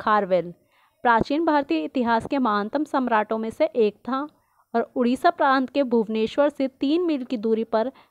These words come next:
खंडगिरी एवं उदयगिरी की गुफाएं जो है खारवेल द्वारा निर्मित कराई गई थीं। और उदयगिरी पहाड़ियाँ की जो है हाथी गुम्फा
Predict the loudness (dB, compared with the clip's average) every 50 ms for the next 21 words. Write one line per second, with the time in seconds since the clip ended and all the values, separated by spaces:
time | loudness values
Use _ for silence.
0 | _ _ -6 -2 0 2 2 2 2 2 0 0 0 -2 -4 -6 _ _ _ _
1 | _ _ 0 2 2 2 2 0 -2 -2 0 2 4 4 4 4 2 -2 -4 -2
2 | -2 -4 -4 -4 -6 -6 -4 -2 -2 0 0 0 0 2 2 2 0 -2 -4 -4
3 | -2 -2 -2 -2 0 -2 -2 0 0 0 2 2 2 2 2 0 0 0 -2 -4
4 | -2 -2 0 0 0 0 -2 -2 -4 -6 -6 -10 -12 -12 -12 -14 -18 _ _ _
5 | _ _ _ _ _ 0 2 2 0 -2 -2 2 4 4 6 6 4 2 2 2
6 | 2 2 2 2 2 0 0 -2 -2 -4 -4 -4 -4 -4 -2 0 0 0 2 0
7 | -2 -2 -4 -10 -20 _ _ _ _ 0 0 2 2 2 0 -2 0 2 0 0
8 | 0 0 -2 -2 -2 -2 -4